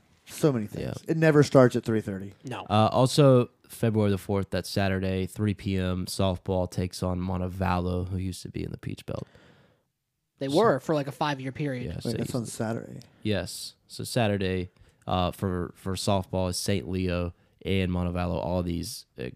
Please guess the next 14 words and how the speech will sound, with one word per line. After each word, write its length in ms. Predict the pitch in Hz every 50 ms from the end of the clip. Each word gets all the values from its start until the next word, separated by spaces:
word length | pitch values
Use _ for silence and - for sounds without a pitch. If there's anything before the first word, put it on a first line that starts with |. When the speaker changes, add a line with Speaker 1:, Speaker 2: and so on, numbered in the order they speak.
| -
Speaker 2:
in 160 | - 85 90 85
Gulf 220 | - 85 87 85
Shores, 240 | - - 92 90 87
Alabama. 380 | 87 85 85 87 85 85 87
Speaking 280 | 87 - 165 202 - 320
of 60 | 107 95
Gulf 180 | 92 90 90 -
Shores, 220 | - 95 92 90
Alabama, 420 | 90 90 90 87 90 87 87 90 87
Sunday 540 | - - - 135 143 165 170 147 131 117 110
at 80 | 98 -
ten 180 | - 123 113
A 180 | 107 98 98 101
M, 200 | 101 98 95